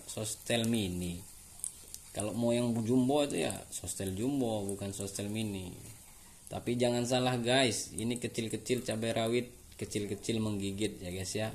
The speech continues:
Anjay, soal rasa ini udah mantep banget. Nah, jadi untuk hasilnya, guys, oh, ini ya,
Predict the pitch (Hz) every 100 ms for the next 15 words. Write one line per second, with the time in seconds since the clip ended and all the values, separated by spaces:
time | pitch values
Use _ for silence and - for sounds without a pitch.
0 | 95 98 113 110 101 92 92 92 90 95
1 | - 101 113 120 117 139 139 131 117 110
2 | 110 110 107 101 98 101 95 - - -
3 | - - - - - - - - - -
4 | - - - - - - - - - -
5 | 98 131 170 156 - - - - - -
6 | - - - 113 120 120 143 156 165 160
7 | 165 - 156 151 - 170 170 170 139 123
8 | 139 - 135 120 127 110